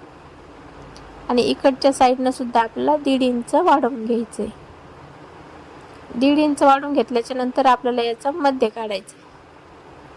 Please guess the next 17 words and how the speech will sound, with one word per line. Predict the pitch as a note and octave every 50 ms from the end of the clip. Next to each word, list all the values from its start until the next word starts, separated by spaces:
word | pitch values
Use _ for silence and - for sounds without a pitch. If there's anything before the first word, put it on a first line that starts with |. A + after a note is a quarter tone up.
| - - - -
तर | C4 B3
नऊ | B3 B3 C4 C#4 C#4
इंचाची | C#4+ C#4+ C#4 C#4+ - C#4+ B3+ - - B3+
कटोरी | - - A#3+ A#3 - B3 A#3 B3 A#3+
आहे | A#3+ A#3 B3 A#3 A3+ A3+
आपली, | A3 - A#3+ A#3 A#3 A#3 C4 F4 G4 - D4 -
तर | - A#3+ A3+ -
त्याचा | A#3 A3+ - A#3+
मध्य | A#3+ B3 B3+ B3 A#3+ - A#3+
येतो | A3+ A3+ - - C#4+
साडेचार | C4+ - B3 A3 A3 G#3+ G#3+ G#3+ - A#3 A3+ A#3
इंच. | A#3+ A#3+ A#3+ A3+ - - C#4 D#4+ - - - - - - - - - - - - - - - - - - - - - - - - - - - - - - - - - - - - - - - - - - - - - - - - - - - - - - - - - - - - - - - - - - D3+ C#3 - C#3 - - - - - - - - - - - - - - - -
कटोरीचा | C4 C4 - D#4+ D#4 E4+ D#4 - D4 C#4+
मध्य | C#4+ D4+ D4 C#4 D4+ C#4+
काढून | - - F4+ E4+ E4+ E4 D4+
झाल्याच्या | D#4 C#4 C#4 B3+ B3+ - - C4+
नंतर | C4 C4 C4 B3+ - - C#4